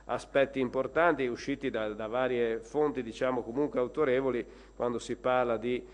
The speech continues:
eh, cultura dello scarto, quando si parla di ecologia integrale, la troviamo in encicliche papali, la troviamo in documenti di tanti e di, di tante altre estrazioni, ma in ogni caso vanno verso un po' il futuro dell'uomo, che deve essere quello di valutare, eh, il suo vicino come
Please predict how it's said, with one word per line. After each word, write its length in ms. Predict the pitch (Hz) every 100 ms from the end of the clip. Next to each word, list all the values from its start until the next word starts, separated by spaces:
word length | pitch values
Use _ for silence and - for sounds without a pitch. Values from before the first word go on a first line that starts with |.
| - -
eh, 260 | 113 113 113
cultura 500 | 120 113 131 131 120
dello 180 | 117
scarto, 480 | 113 - 135 135 127
quando 160 | 117 113
si 120 | 113
parla 200 | 131 127
di 80 | 117
ecologia 440 | 113 120 113 127
integrale, 560 | 117 131 143 143 113 104
la 160 | 110
troviamo 480 | - 107 107 120 117
in 100 | 110
encicliche 560 | 110 107 123 110 104 107
papali, 400 | 113 110 143 139
la 120 | 120
troviamo 420 | 113 110 120 120
in 60 | 113
documenti 640 | 113 117 117 135 131 117
di 140 | 110
tanti 440 | 107 117 120 110 110
e 100 | 104
di, 240 | 107 104
di 140 | 107 117
tante 340 | 120 120 120
altre 320 | 117 123 -
estrazioni, 560 | 113 - 110 - 139 120
ma 80 | 113
in 80 | 123
ogni 180 | 135
caso 360 | - 151 135 123
vanno 360 | 123 143 151 131
verso 360 | 123 123 -
un 120 | 127
po' 280 | - 135 - - - - - -
il 140 | - 120
futuro 480 | 123 127 143 135 123
dell'uomo, 440 | 143 127 131 127
che 60 | 113
deve 160 | 107
essere 280 | 117 - 110
quello 180 | 127 127
di 140 | 113
valutare, 800 | 110 113 113 - 127 131 127 117
eh, 360 | 117 110 107 107
il 100 | 107
suo 300 | - 127 113
vicino 560 | 117 - 127 131 123
come 360 | 120 120 120